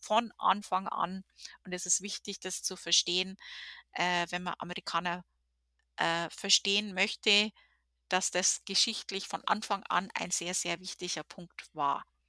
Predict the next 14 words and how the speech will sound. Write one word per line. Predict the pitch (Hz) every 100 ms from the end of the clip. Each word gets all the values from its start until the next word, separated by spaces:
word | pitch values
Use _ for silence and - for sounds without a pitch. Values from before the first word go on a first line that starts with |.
| - - - - - - - -
Und | - 208
jetzt, | 233 -
bevor | - 233 262 294
das | 302 -
geschrieben | 240 - 240 277 277
worden | 214 220 208 208
ist, | 277 392 - - - -
äh, | 226 233 233 226
gab's | 202 196 - -
eine | - 196 214 220
große | - 202 214 - 208 214
Hürde. | 226 269 330 453 _ _ _ _ _ _ _ _ _ _ - -
Und | 175
zwar | - 170 185 214